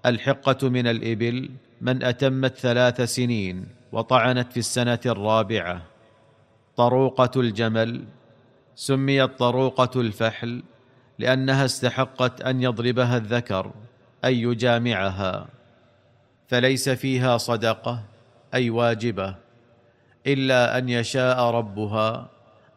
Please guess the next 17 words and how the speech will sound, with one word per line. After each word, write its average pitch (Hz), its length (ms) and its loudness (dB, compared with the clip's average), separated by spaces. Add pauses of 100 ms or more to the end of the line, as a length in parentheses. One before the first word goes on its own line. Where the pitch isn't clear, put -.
أي 131 140 2
صاحبها 123 800 2
ومالكها. 110 1080 -2 (880)
وفي 123 280 0
صدقة 127 560 2
الغنم، 113 640 -2 (360)
أي 131 200 2
الواجبة، 113 720 0 (880)
في 131 180 0
سائمتها، 117 1080 0 (680)
السائمة 120 800 0 (420)
التي 131 460 2
ترعى 123 400 2
أكثر 120 460 0
العام، 104 560 -2 (480)
وضدها 123 640 0
المعلوفة. 110 840 -4